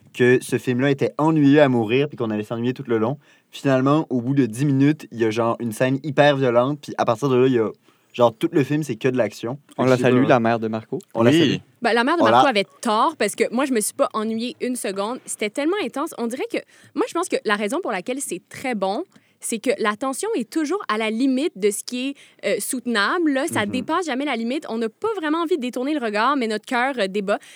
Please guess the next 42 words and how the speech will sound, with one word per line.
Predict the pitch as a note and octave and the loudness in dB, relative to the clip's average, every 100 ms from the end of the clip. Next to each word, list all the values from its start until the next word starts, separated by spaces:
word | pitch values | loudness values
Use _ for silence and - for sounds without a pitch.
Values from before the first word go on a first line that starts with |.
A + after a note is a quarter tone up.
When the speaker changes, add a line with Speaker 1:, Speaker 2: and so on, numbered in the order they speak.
| - | -18
Speaker 4:
C'est | - A#3+ | -4 -4
vraiment | G3+ G#3+ B3+ | -4 -4 -2
quelque | F#4+ B3+ G#3 | -2 -4 -6
chose, | C#4+ - | -6 -4
on | |
peut | G3+ A3+ | -4 -2
pas | F#4+ | -4
trop | - D4+ | -4 -6
donner | A3+ A#3+ | -4 -4
d'informations | F#3+ G3 F3+ F3 A#3 | -4 -4 -8 -6 -8
parce | A#3+ | -6
que | F3+ | -8
sinon, | - G#3+ | -6 -6
on | A3 | -6
dévoile, | F3 F3 F3+ G3+ G#3 | -6 -6 -6 -6 -4
Speaker 1:
Mais | A2+ | -2
Speaker 4:
euh, | |
Speaker 1:
juste | A2 C3+ C3+ | -2 -2 -2
un | A2+ | -2
peu | B2+ | -4
de | |
contexte. | A#2+ G2+ - C3 - | -4 -4 -2 -2 0
Pedro | A#2+ G#3 | 0 4
Speaker 4:
Ouais. | B2 | 4
Speaker 1:
Almodovar, | A#2 G#2+ G2+ G2 B2 | 4 2 -2 4 4
pour | C3+ G#2 | 2 -10
ceux | A2 | -10
qui | G2+ | -10
le | F#2 | -8
connaissent | G2+ F#2+ | -6 -6
pas, | - B2 | -8 -10
c'est | - | -8
un | |
ci-, | F#2+ - - G2 | -10 -12 -16 -16
c'est | - | -8
un | F#2+ F2+ | -6 -6
réalisateur | G#2 G#2 G2 G2 A2+ | -2 -2 0 -2 0
espagnol | G#2 - G2 G2+ | -2 -4 -4 -4
très, | G#2 - G#2+ | -6 -8 -8
très | - G#2 | -6 -8
connu, | - G2 B2+ | -6 -4 -4
Speaker 4:
Mhm. | G3 G#2 F3 | -4 -4 -6